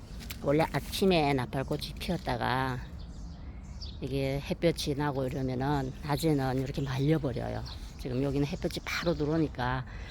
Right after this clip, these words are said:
피-, 이제 피다가 말렸어요, 여기. 근데 지금 제가 아까 비춰드렸던 그, 요것은 잎에 가려서 이렇게 피어있는 모습을 제가 담을 수 있습니다.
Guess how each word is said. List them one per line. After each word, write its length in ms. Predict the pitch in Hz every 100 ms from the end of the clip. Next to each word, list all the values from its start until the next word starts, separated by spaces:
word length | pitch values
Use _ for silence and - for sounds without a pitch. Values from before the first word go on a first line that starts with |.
| - - - - - - -
피-, 260 | - -
이제 200 | 131 123 120
피다가 440 | - 175 170 143
말렸어요, 600 | 120 110 123 139 - 107
여기. 280 | 104 107 - - - - - -
근데 200 | 143 135
지금 320 | 147 135 139
제가 240 | 151 131
아까 220 | 139 - 135
비춰드렸던 840 | 135 - 156 135 131 131 127 123 - - - -
그, 220 | 139 -
요것은 720 | 139 131 139 131 170 147 -
잎에 540 | 202 180 - 160 135 143
가려서 640 | - 110 151 156 131 120
이렇게 600 | 113 113 - 120 123 135 - - - - - - - -
피어있는 440 | - 147 135 131
모습을 360 | 131 131 - 123
제가 400 | - 123 120 117 - - - - - -
담을 260 | - 143 131
수 140 | -
있습니다. 540 | - - 123 113 98